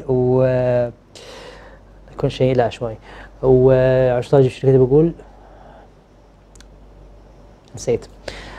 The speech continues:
اي، ولا تنسون تشتركون بالقناة اللي ما اشترك. ارحب بالمشاهدين الجدد اللي مو شايفيني من قبل، وارحب بالحبايب اللي معاي من بداية ذا Black روب. وايضًا،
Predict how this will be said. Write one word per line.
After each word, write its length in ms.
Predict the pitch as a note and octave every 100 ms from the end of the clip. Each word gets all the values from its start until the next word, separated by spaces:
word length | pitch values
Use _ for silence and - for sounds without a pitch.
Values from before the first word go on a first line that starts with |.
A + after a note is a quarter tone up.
| - - - - -
اي، 220 | D#3 C3 -
ولا 500 | C#3+ C#3 C#3+ C#3+ C#3 - -
تنسون 500 | D#3+ E3+ E3+ F3 D#3+ D#3 - _ _ _
تشتركون 500 | - - D#3 C3 D3
بالقناة 360 | C#3+ C#3+ C#3 C#3
اللي 200 | C#3 C3+
ما 100 | C3+
اشترك. 360 | - C#3 C3
ارحب 260 | D3+ - C3+
بالمشاهدين 460 | C#3 B2+ C#3+ C#3 C3
الجدد 360 | B2 C3 C3
اللي 380 | B2 B2 B2 B2
مو 140 | B2
شايفيني 540 | B2+ C#3 B2 - C3 B2
من 240 | B2 A#2+
قبل، 340 | C#3+ D3+ F#3 F#3+ - _ _ _ _ _ _ _ -
وارحب 580 | C3 C3+ D3 - B2+ A#2
بالحبايب 640 | B2 - B2+ C3+ C#3 A#2+
اللي 140 | B2
معاي 320 | A#2 B2 B2+ B2+
من 160 | B2
بداية 360 | B2 C#3 C3 A#2
ذا 60 | A#2+
Black 360 | A#2 C3 B2+ C3+
روب. 280 | D3 G3 E3 _ - - - - - - -
وايضًا، 1300 | B2+ B2 B2+ B2+ B2+ B2+ B2 B2+ C#3 D3+ C3 C#3 C3+